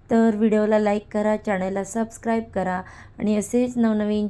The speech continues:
छान व्हिडिओ पाहण्यासाठी बेल आयकॉनला देखील क्लिक करा. आणि हो, कमेंटमध्ये "जय महालक्ष्मी माता" लिहायला विसरू नका. बघा, सकाळी सकाळी उठून ही एक गोष्ट नक्की खा. धर्मग्रंथामध्ये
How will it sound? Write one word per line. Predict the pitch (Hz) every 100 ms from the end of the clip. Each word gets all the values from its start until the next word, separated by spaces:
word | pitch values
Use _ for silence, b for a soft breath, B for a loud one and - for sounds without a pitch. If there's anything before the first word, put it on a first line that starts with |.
| 208
छान | 220 208
व्हिडिओ | 208 196 202
पाहण्यासाठी | 202 202 190 190 196 214 214 196 B B B 202
बेल | 196 202
आयकॉनला | 196 190 196 185 185
देखील | 180 185 - 240 240
क्लिक | 233 208 -
करा. | 175 160 160 B B -
आणि | 226 254
हो, | 269 262
कमेंटमध्ये | 226 226 208 214 226 233 196 190
"जय | 180 226 254
महालक्ष्मी | 262 240 240 240 240 233 226
माता" | 220 202 - 196 185 B B B
लिहायला | 214 208 202 196 196
विसरू | 202 226 233 190
नका. | 170 160 - 165 - b b b -
बघा, | 202 254 269 226
सकाळी | 220 247 240 247 269
सकाळी | 269 269 254 254
उठून | 240 214 226 196 196 B B B -
ही | 262 269
एक | 214
गोष्ट | 220 233 240 214
नक्की | 202 202 214 208 - 262 254
खा. | 202 160 - b b b -
धर्मग्रंथामध्ये | 214 254 269 285 285 247 247 240 226 202